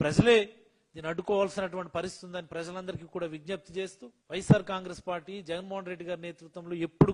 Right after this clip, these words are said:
కూడా ప్రజాపక్షం అని చెప్పి మరొక మారు తెలియజేసుకుంటూ సెలవు తీసుకుంటాం. ఈరోజు ఈ రాష్ట్రంలో పెట్టుబడులు రాకపోవడానికి ప్రధాన కారణం, ఈరోజు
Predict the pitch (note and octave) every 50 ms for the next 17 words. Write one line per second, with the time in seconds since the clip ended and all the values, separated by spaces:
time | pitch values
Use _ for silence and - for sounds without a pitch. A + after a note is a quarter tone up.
0 | - G3 G3 G3 F#3+ F3 D#3+ - _ _ _ - D#3+ E3 F3 G3 A3 A#3 A3+ A3
1 | G3 - - - F#3+ G3 F#3+ F3+ F3 F3 D#3 D#3 D#3+ F3 G3 - - F#3+ F#3 F#3
2 | F3+ E3+ D#3+ D3+ - _ - F3 E3+ F#3+ G3 F#3 F#3+ F#3 - - G#3 G3+ F#3 C4
3 | C4+ C#4+ - _ _ _ _ - - E3+ E3 D3+ C#3+ C3+ C3 A#2 - - - -
4 | G#3+ A3+ B3 A3+ B3 A#3+ F#3+ F#3 G3+ B3 - - - C#4+ C4+ B3 G#3+ G3 G#3 A3
5 | B3 C4 C4+ C4+ - _ - G#3 G3+ _ - D4 D4 C#4 C4+ C4 B3+ G#3+ G3+ G#3
6 | A#3+ B3 - A#3 G#3 B3+ B3 A#3+ A#3+ A#3+ A3+ A3+ G3 C4+ G#3 - G3+ F#3+ F3 G#3
7 | B3 C#4 C#4+ C#4+ A#3+ - G#3 F#3+ D#3+ C3 A2 - _ _ _ _ _ - G#3 G#3
8 | A3+ A3+